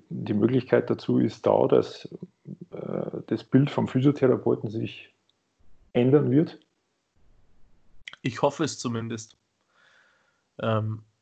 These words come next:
Speaker 2: ich hoffe schon, dass wir es schaffen, moderner uns aufzustellen,
Speaker 1: Mhm.
Speaker 2: mehr nachzuweisen, was wir können. Dazu gehört dann aber auch, die Dinge, die wir nicht können,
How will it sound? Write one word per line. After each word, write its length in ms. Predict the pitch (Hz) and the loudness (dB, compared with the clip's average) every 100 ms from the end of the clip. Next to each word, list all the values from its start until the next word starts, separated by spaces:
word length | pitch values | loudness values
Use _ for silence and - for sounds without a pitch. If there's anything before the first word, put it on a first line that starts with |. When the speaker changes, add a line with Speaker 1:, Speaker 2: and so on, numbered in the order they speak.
| _ | _
Speaker 2:
ich 280 | - - - | -16 -14 -2
hoffe 320 | 139 - 143 | -2 0 -4
schon, 340 | - 131 147 160 | 0 0 0 0
dass 220 | 147 - | -2 0
wir 100 | 135 | -2
es 120 | 117 | -2
schaffen, 640 | - 123 - - 143 139 - _ _ _ _ _ | 2 2 0 -8 -8 -8 -12 _ _ _ _ _
moderner 720 | 123 117 117 120 123 151 160 | -8 -6 -4 2 4 6 4
uns 180 | 143 139 | 2 -2
aufzustellen, 920 | - - - - 143 - 135 147 143 139 _ - _ | -2 -4 -6 -10 -6 -2 0 0 -4 -12 _ -20 _
Speaker 1:
Mhm. 100 | 117 | -4
Speaker 2:
mehr 200 | 123 135 | 0 2
nachzuweisen, 840 | 135 127 147 - 147 135 143 143 | 4 4 2 -8 0 2 2 -2
was 240 | 127 127 - | -2 -2 -4
wir 100 | 120 | -6
können. 380 | - 120 147 175 _ - - _ _ _ _ _ | -2 -2 -2 -10 _ -20 -20 _ _ _ _ _
Dazu 320 | 123 127 139 | 2 2 -2
gehört 420 | 131 113 123 151 | -4 2 4 4
dann 140 | 151 139 | 0 2
aber 260 | 127 123 | 2 2
auch, 240 | - 135 - | 2 0 -2
die 160 | - 127 | -12 -2
Dinge, 300 | 135 151 147 | 0 0 -4
die 140 | 127 | -2
wir 100 | 123 | -2
nicht 440 | 127 175 - - - | 0 -4 -6 -16 -6
können, 380 | 127 120 117 | -2 -2 -6